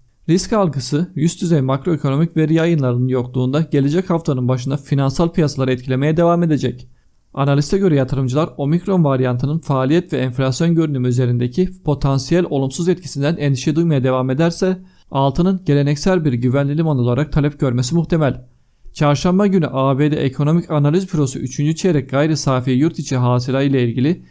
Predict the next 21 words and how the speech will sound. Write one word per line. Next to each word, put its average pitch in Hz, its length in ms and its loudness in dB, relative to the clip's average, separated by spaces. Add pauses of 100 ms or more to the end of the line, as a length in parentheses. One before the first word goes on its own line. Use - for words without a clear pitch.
nihai 151 400 4
tahminini 143 440 0
yayınlayacak. 156 800 0 (200)
Gayri 175 340 2
safi 147 380 2
yurt 165 240 2
içi 143 180 2
hasılanın 127 520 0
büyümesinin 131 600 0
yüzde 135 280 2
iki 156 220 -2
virgül 131 360 0
birde 139 300 2
değişmeden 147 500 2
kalmasını 127 560 0
ve 151 120 0
piyasa 175 360 0
tepkisinin 139 460 0
sessiz 151 360 0
kalmasını 139 460 0
bekliyor. 170 360 0